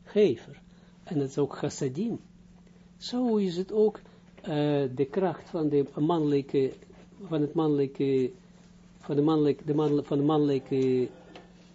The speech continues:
mannelijke deel van de Sitra Achra is ook net zoals Zeir Anpin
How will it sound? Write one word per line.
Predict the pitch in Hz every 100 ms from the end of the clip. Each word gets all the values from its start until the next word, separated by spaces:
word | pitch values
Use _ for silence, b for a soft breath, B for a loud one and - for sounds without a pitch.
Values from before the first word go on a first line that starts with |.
| - - - - - - 160 156 -
mannelijke | 156 151 143 135
deel | 131 147 131
van | - 135
de |
Sitra | 135 156 147 202 294
Achra | 269 240 226 B B B B
is | 240 226 -
ook | 262 262 -
net | 269 -
zoals | 262 233 202
Zeir | 226 226
Anpin | 214 214 226 233